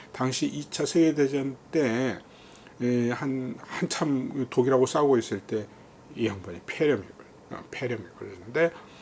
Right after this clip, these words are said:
이 플레밍이 발견한 요 페니실린 가지고 치료가 되는 거예요.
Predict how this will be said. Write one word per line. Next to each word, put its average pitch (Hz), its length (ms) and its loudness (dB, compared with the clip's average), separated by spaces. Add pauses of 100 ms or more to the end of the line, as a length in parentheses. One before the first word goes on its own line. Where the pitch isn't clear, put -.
(240)
이 117 160 2 (180)
플레밍이 123 1160 2
발견한 98 540 -8
요 139 480 10
페니실린 113 560 -4
가지고 - 360 -14
치료가 - 420 -6
되는 - 180 -20
거예요. - 140 -20